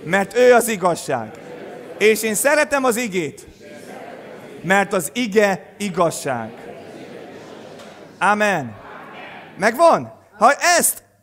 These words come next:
így magadra veszed, ez elkezd működni. Ez elkezd működni. Az igazság szeretet öve. Ez tartja egybe az életedet. Sőt, az övre akasztották a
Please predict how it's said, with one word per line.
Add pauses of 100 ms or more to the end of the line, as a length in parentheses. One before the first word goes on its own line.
(140)
így
magadra
veszed, (680)
ez
elkezd
működni. (960)
Ez
elkezd
működni. (720)
Az
igazság
szeretet
öve. (260)
Ez
tartja
egybe
az
életedet.
Sőt, (840)
az
övre
akasztották
a